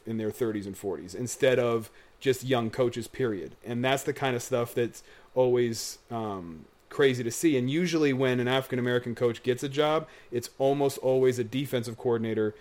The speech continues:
that gets the head coaching job. It's almost never an offensive coordinator 'cause there's very rarely any African-Americans that are offensive coordinators in the first place,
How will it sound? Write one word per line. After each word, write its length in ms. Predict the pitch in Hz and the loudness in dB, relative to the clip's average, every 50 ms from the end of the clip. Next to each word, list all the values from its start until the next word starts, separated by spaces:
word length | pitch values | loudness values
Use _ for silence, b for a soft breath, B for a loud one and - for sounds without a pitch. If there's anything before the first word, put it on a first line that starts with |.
| B B B B B - | B B B B B -4
that 200 | - 123 110 104 | -2 -2 -2 0
gets 200 | 113 120 113 - | -2 -2 -4 -2
the 80 | - 110 | -4 -4
head 180 | 110 110 101 | -4 -4 -4
coaching 300 | - 117 107 104 - 110 | -2 -4 -4 -4 -4 -6
job. 220 | 101 113 113 110 110 | -4 -2 -2 -2 -2
It's 160 | 104 - - | -4 -4 -4
almost 280 | 117 113 113 104 - 113 | -4 -4 -4 -4 -4 -4
never 360 | 113 117 120 120 120 117 113 | -2 0 0 2 2 0 0
an 40 | 113 | 0
offensive 440 | 113 120 117 - 127 113 110 110 | -2 -2 -2 -2 -4 -6 -6 -6
coordinator 260 | - - 117 117 117 113 | -4 -2 -2 -2 -2 -2
'cause 160 | - 123 117 | -4 -4 -6
there's 140 | 117 113 110 | -4 -6 -6
very 340 | 110 120 131 131 131 127 | 0 2 4 6 6 4
rarely 360 | 120 123 123 127 123 127 120 117 | 4 4 2 4 2 2 0 0
any 180 | 117 117 113 | 0 -2 0
African-Americans 680 | 117 117 - - - 113 113 117 117 113 110 117 113 104 | -2 -2 -2 -4 -4 -4 -2 -2 -2 -2 -4 -4 -6 -4
that 100 | 117 113 | -2 -2
are 80 | 110 110 | -2 -2
offensive 420 | 110 110 - 113 101 - 104 - | -2 -4 -6 -8 -10 -10 -10 -6
coordinators 300 | 117 113 113 113 110 104 | -4 -2 -2 -2 -4 -4
in 60 | 104 | -4
the 40 | 98 | -8
first 300 | - - 113 110 - - | -8 -6 -6 -6 -6 -6
place, 320 | - 82 69 67 - - | -8 -10 -10 -10 -14 -16